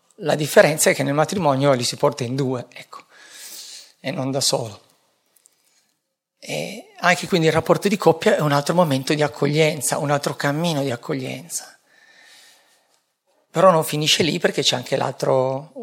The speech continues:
un'altra persona, un altro rapporto, anche quello da, da recuperare,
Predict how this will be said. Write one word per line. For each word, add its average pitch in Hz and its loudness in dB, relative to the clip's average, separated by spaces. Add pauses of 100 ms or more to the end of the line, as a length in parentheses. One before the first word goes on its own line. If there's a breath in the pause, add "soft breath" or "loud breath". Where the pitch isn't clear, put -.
(160)
un'altra 156 2
persona, 139 4
un 147 4
altro 180 4
rapporto, 175 6
anche 131 -2
quello 147 4
da, 139 -2
da 139 -2
recuperare, 135 -4